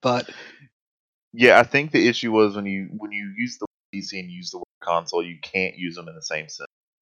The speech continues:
Speaker 1: Right,
Speaker 2: Um,
Speaker 1: right.
Speaker 2: because console gamers, like, like you just mentioned, console g-, gamers are, a lot of them are still intimidated by the idea of P C. They don't see the
Speaker 1: Yeah.
Speaker 2: point in P C.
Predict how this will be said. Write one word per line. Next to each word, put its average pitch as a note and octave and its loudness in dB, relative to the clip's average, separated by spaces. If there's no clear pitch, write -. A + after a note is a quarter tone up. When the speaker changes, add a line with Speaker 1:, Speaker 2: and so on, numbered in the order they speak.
Speaker 1:
Right, D#3+ 6
Speaker 2:
Um, D#2+ -10
Speaker 1:
right. G2+ -4
Speaker 2:
because F#2+ 0
console A2 2
gamers, G2+ -4
like, F2+ -2
like F2 -2
you F2+ -14
just F2 -12
mentioned, - -20
console A2 -6
g-, - -16
gamers F2 -4
are, D#2+ 2
a E2 0
lot F2 4
of F#2 -2
them F#2 -8
are F2 -10
still F2+ -14
intimidated E2+ -4
by D#2+ 0
the D#2 -4
idea E2+ -4
of F2+ -8
P G2 -14
C. F#2 -12
They F2 4
don't D#2+ -4
see E2+ -8
the D2+ -6
Speaker 1:
Yeah. D#4+ 8
Speaker 2:
point F#2 -8
in - -20
P F#2 -6
C. F2 -8